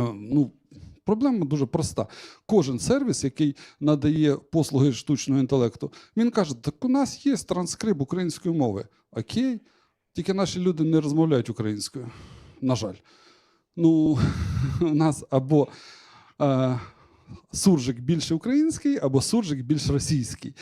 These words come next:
І це саме той момент, коли виявляється, що штучний інтелект уміє перекладати в хмарі ідеально, але моментик: оцей от перемикач суржика з мови на мову, він не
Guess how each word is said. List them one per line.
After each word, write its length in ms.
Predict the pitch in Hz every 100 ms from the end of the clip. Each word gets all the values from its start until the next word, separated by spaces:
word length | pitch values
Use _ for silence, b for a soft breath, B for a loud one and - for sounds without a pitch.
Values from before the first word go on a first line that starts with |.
| B B 151
І 140 | 220 226
це 280 | 214 233
саме 280 | 214 214 185
той 180 | - 196
момент, 480 | 185 208 285 285 -
коли 200 | - 185
виявляється, 720 | 180 190 180 180 170 139 104 139
що 260 | - 160
штучний 420 | 135 214 175 202
інтелект 360 | 196 202 185 -
уміє 380 | - 208 156 127
перекладати 720 | 120 170 240 254 330 349 139
в 80 | -
хмарі 440 | 160 143 110 113
ідеально, 600 | 147 143 127 107 101 127 B B B B 131 -
але 300 | 233 262 247
моментик: 960 | 240 240 240 247 233 240 180 151 - B B B -
оцей 380 | 185 - 240
от 200 | 214 -
перемикач 800 | 214 220 233 233 - 202 143 -
суржика 720 | - - 233 175 120 127 135
з 80 | 123
мови 340 | 175 208 160
на 120 | 170 220
мову, 400 | 311 285 165 196
він 420 | 190 277 247 240
не 180 | 277